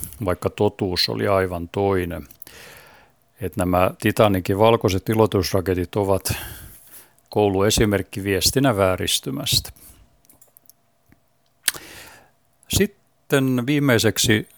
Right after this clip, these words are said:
vielä muutama sana viestinnän tehtävistä työyhteisössä. Nyt jos ajatellaan eri aloja, joihin ammatilliskoulutuksessa koulutetaan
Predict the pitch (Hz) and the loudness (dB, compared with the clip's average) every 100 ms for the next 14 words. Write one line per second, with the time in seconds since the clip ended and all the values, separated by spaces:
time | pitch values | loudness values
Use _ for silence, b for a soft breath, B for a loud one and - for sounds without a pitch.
0 | - 110 107 101 104 175 123 123 104 95 | -4 0 2 2 0 -2 0 2 2 2
1 | 98 98 107 113 - 110 92 - 117 107 | 2 0 4 4 4 -2 -4 2 4 4
2 | - 98 90 - - - 113 107 95 92 | 0 -6 -4 -6 -8 -6 2 2 2 0
3 | - - 131 131 - 127 85 - B B | -6 -4 -2 -2 -2 0 2 0 B B
4 | B _ B B B B B B B B | B _ B B B B B B B B
5 | B B B B B B _ _ _ _ | B B B B B B _ _ _ _
6 | _ _ _ b - 113 139 120 135 139 | _ _ _ b -4 2 4 6 6 6
7 | 139 120 110 104 B B B B B B | 6 6 6 4 B B B B B B
8 | B 120 127 113 113 120 113 98 B B | B 4 6 6 6 8 8 6 B B
9 | B B B - 101 95 101 110 110 104 | B B B -6 -2 0 2 2 4 2
10 | 104 95 - - 107 107 98 - - - | 0 -2 -2 4 4 4 0 -4 -6 -6
11 | - 110 110 101 95 - 95 90 | 4 4 4 2 -2 0 -2 -2